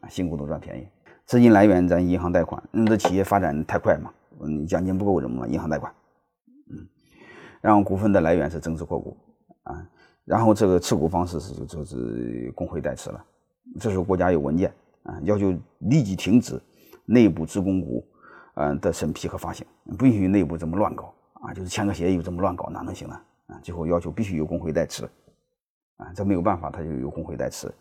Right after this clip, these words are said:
所以由工会代持就是把以前的股东，乱七八糟的股东就变成了工会啊，所以他这个华为技术公司的工会就变成了这样的啊，工会是占六十一，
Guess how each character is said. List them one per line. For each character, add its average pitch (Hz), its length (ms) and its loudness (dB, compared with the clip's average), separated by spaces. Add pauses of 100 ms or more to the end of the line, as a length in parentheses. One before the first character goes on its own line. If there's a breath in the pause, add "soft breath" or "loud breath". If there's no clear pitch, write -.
(320 soft breath)
所 113 120 6
以 113 40 12
由 113 100 10
工 113 140 4
会 107 100 6
代 101 120 2
持 90 120 0
就 95 140 0
是 85 100 -2
把 90 180 4
以 92 80 0
前 92 160 -4
的 92 80 2
股 82 120 -8
东， 80 140 -2
乱 98 140 4
七 - 60 -8
八 90 100 0
糟 95 100 0
的 92 80 0
股 73 140 -6
东 58 140 -8
就 80 80 -8
变 87 180 -6
成 80 140 -8
了 76 100 -6
工 - 160 -12
会 - 140 -12 (280)
啊， - 180 -10 (680 soft breath)
所 104 180 4
以 98 80 6
他 101 140 0
这 90 120 0
个 82 260 2 (260 soft breath)
华 110 180 2
为 110 80 4
技 101 120 -2
术 92 100 0
公 90 140 -2
司 92 120 -6
的 82 80 -4
工 87 180 -2
会 82 140 -2
就 76 100 -4
变 80 160 -8
成 76 100 -12
了 73 60 -8
这 85 100 -10
样 - 100 -10
的 92 80 -18 (1400)
啊， 87 140 -16 (440 soft breath)
工 120 180 4
会 110 200 8
是 85 140 -4
占 92 180 2
六 90 140 2
十 71 760 -4
一， 92 220 2